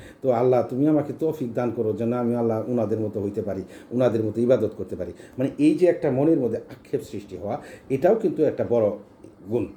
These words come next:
এবং এটাও, এই জিনিসটাও আল্লাহ তাআলা জানেন অন্তরের ভিতরে কি পোষণ করি আমরা, কি বলি। অতএব আল্লাহ আমাদেরকে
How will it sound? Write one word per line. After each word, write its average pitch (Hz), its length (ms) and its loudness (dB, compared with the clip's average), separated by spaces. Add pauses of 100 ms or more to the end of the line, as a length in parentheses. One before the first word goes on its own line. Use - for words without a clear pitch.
(160)
এবং 139 320 4
এটাও, 180 440 6 (220)
এই 202 180 2
জিনিসটাও 185 500 0
আল্লাহ 151 200 2
তাআলা 117 220 -2
জানেন 101 340 -4
অন্তরের 107 340 -4
ভিতরে 98 280 -12
কি 107 140 -10
পোষণ 180 260 2
করি 95 240 -2
আমরা, 80 220 -10 (300)
কি 165 100 4
বলি। 120 320 2 (300)
অতএব 156 300 4
আল্লাহ 147 240 6
আমাদেরকে 143 580 2